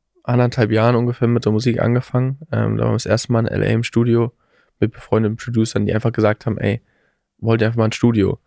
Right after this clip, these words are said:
Und wir haben so gesagt, „Ja, gerne.“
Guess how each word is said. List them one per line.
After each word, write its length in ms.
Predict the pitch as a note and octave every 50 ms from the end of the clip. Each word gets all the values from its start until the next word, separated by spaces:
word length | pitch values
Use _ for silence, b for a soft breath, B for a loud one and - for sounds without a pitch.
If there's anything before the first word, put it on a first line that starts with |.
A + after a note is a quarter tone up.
| b b b b b b b _ _
Und 340 | - G2+ G#2 G#2+ A2 - -
wir 120 | - G#2+
haben 140 | A2+ A#2+ A#2
so 100 | - -
gesagt, 540 | - - - - - - - - - - - - - - - _ _ -
„Ja, 420 | - - A#2 A#2+ A#2+ C3+ D#3 D#3+ -
gerne.“ 340 | - G#2+ A#2 C3+ D3+ E3+ F3